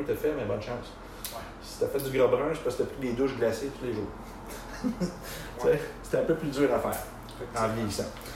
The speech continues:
Speaker 1: Euh, OK. Euh, fait que Parkinson, on parlait de manque de mouvement. Donc, le corps, qu'est-ce qu'il va faire ? C'est qu'il va créer le mouvement. Il va dire, « Ah ouais, bouge. » Puis quand tu bouges, tu crées de la dopamine. Super intéressant.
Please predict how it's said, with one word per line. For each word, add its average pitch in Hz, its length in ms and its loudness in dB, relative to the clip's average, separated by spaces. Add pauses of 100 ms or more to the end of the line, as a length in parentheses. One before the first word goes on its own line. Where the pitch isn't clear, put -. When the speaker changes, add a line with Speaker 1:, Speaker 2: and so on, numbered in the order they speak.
(600)
Speaker 1:
Euh, 123 680 10
OK. - 80 4 (240)
Euh, 127 240 8
fait - 100 6
que - 120 4
Parkinson, 208 440 8 (120)
on 160 100 4
parlait 156 180 8
de 170 40 2
manque 160 180 4
de 170 80 8
mouvement. 160 320 4 (320)
Donc, 143 200 4
le 147 140 8
corps, 165 220 8
qu'est-ce - 140 -2
qu'il 143 80 6
va 127 60 4
faire ? 165 140 6
C'est - 160 -4
qu'il 131 80 2
va 139 160 8
créer 156 200 4
le 147 100 6
mouvement. 135 300 2 (100)
Il 104 60 -2
va 113 80 4
dire, « 139 240 4
Ah 151 40 6
ouais, 175 140 8
bouge. » 160 520 0
Puis - 140 -10
quand - 220 4
tu - 100 -6 (120)
bouges, 226 320 4
tu - 180 -10
crées 160 80 0
de 143 60 6
la 131 80 6
dopamine. 147 400 4 (960)
Super 131 220 2
intéressant. 127 480 4